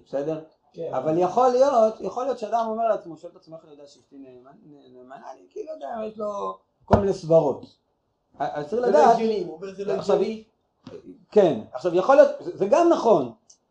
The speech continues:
Speaker 1: וזה גם חשוב שזה יהיה בקשר ברמה מסוימת, כי, כי בסוף יש מסגרת גם בקשר. אבל צריך להבין שבסוף עיקר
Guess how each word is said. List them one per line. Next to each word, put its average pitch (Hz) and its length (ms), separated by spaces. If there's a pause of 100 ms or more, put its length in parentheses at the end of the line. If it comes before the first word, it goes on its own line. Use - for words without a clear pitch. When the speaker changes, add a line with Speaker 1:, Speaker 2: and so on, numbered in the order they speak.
Speaker 1:
וזה 147 140
גם 233 160
חשוב 277 380
שזה 214 220
יהיה 208 120
בקשר 196 340
ברמה 185 260
מסוימת, 165 460
כי, 160 120
כי 180 120
בסוף 185 260
יש 233 180
מסגרת 214 380
גם 170 120
בקשר. - 360 (540)
אבל 135 180
צריך 208 140
להבין 185 380
שבסוף 185 720
עיקר 165 500